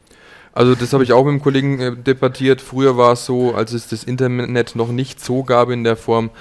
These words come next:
dass man da noch Zeit hatte, äh, vielleicht die nächste Ausgabe damit zu füllen. Mittlerweile verselbstständigt sich alles durch Twitter, Facebook und so weiter und so fort,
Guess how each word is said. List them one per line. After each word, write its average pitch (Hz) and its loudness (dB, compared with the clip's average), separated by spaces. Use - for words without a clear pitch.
dass 113 2
man 113 2
da 113 6
noch 110 0
Zeit 123 4
hatte, 123 0
äh, 113 -20
vielleicht 113 -2
die 110 -6
nächste 123 -4
Ausgabe 123 2
damit 117 -4
zu - -14
füllen. 117 -2
Mittlerweile 110 0
verselbstständigt 110 -4
sich 107 -12
alles 110 -6
durch - -12
Twitter, 113 -2
Facebook 110 -8
und 117 -6
so 110 -6
weiter 107 -2
und 107 -10
so 104 -12
fort, - -6